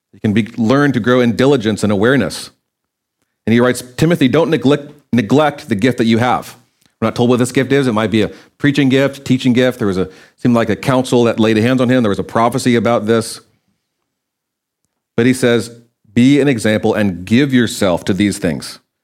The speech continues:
Practice these things." Another way you could think about it is be absorbed in them. Throw yourself into these tasks.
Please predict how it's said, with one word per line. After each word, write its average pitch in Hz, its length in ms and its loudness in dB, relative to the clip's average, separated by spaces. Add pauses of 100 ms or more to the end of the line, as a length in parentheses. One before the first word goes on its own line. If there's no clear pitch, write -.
(140)
Practice 131 540 -2
these 101 220 -2
things." 67 440 -8 (500)
Another 135 140 2
way 143 100 4
you 135 60 0
could 131 160 -2
think 139 100 0
about 117 160 2
it 110 60 2
is 104 100 -2
be 117 160 2
absorbed 120 720 0
in 110 280 0
them. 82 260 -2
Throw 131 260 -2
yourself 135 480 0
into 127 180 2
these 113 200 -2
tasks. - 480 -6